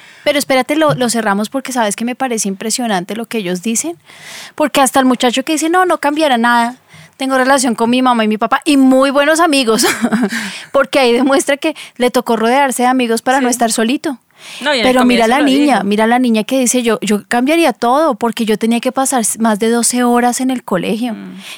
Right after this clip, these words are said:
Speaker 1: Y el chiquitico que dice ahorita, "Pues yo", y eso me parece tan impresionante, además de trabajar como trabajamos, porque a veces nos toca duro, obviamente, pero es que es obvio.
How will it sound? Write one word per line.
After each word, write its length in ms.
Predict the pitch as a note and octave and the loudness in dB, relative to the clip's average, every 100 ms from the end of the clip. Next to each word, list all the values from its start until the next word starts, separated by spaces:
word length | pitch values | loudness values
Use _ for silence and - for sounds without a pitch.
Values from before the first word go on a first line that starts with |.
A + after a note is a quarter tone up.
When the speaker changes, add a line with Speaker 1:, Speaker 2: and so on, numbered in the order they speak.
| - | -2
Speaker 1:
Y 100 | C#4+ | -2
el 100 | B3 | -2
chiquitico 500 | - D4+ B3+ C4+ C4+ | -2 -2 0 -2 0
que 160 | E4+ | 0
dice 160 | D#4 C#4+ | 2 0
ahorita, 260 | C#4+ C#4 | 0 -2
"Pues 180 | C#4+ D4+ | -2 -2
yo", 200 | C4+ C4 B3 - - - _ | 0 -2 -4 -14 -18 -20 _
y 80 | - G#3+ | -6 -4
eso 140 | G#3+ B3+ | -2 0
me 120 | B3 | 0
parece 280 | A#3+ C4+ A#3 | 0 -2 -2
tan 180 | A#3+ A#3+ | -4 -2
impresionante, 680 | C4+ B3 A#3 A#3 G#3 G#3 A3 | -2 -2 -2 0 0 0 0
además 320 | C#4 B3+ A3 | 2 2 2
de 100 | G#3+ | 0
trabajar 560 | G#3+ B3+ C4 B3 A3 F#3+ | 0 2 2 2 0 0
como 240 | A3 A#3 | -2 -4
trabajamos, 580 | A#3+ B3 A3 G#3+ F#3 F#3+ | 0 -2 0 0 0 -2
porque 220 | A#3+ A3+ | -6 -6
a 40 | C4 | -4
veces 280 | G3 F#3 G3+ | -2 -2 -2
nos 120 | A3+ | -2
toca 280 | A3 F#3+ G3+ | -4 0 2
duro, 280 | G#3+ G#3 A3 - - - - - - | 2 2 -2 -10 -20 -20 -20 -14 -2
obviamente, 920 | A3+ C4 C#4 D#4 D#4+ F4 F#4 F4 B3+ | 0 2 4 4 4 4 2 0 -2
pero 200 | - A#3 | 0 0
es 100 | A3+ | 0
que 120 | - | -2
es 120 | C4+ - - | -4 -4 0
obvio. 640 | D4+ E4 D4+ D4 A#3+ F3+ | 2 2 2 2 2 -2